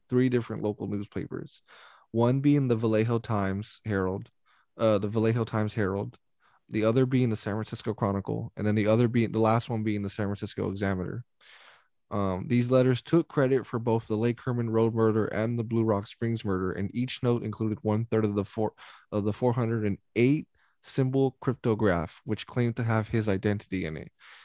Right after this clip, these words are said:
Um, this is where he demanded, uh, that th-, they would print the cipher on the front page. I actually have the, the, the thing if you wanna read it really quick here, Michael. Let me send you that message really quick.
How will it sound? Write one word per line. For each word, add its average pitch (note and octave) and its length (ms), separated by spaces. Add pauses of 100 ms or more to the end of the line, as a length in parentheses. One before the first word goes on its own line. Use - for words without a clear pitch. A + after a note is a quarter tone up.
(360)
Um, G2+ 360
this A#2 180
is C3 80
where C3+ 140
he B2 140
demanded, A#2 640 (480)
uh, - 380 (640)
that G#2+ 160 (160)
th-, G#2 160
they A2+ 100
would G#2+ 200
print A#2+ 200
the A2+ 100
cipher A2 460
on G2+ 100
the F#2+ 60
front G2+ 320
page. G2+ 480 (240)
I B2+ 100
actually D#3+ 260
have C#3+ 260
the, A2+ 360
the, G#2+ 200
the G#2 180
thing A#2+ 240
if A2+ 160
you G#2+ 80
wanna G#2+ 180
read G#2 200
it F#2 80
really F#2+ 240
quick F#2+ 260
here, F2+ 100
Michael. F#2 300
Let F#2+ 80
me F#2+ 80
send G2 200
you G#2 100
that - 100
message A2+ 360
really - 180
quick. - 200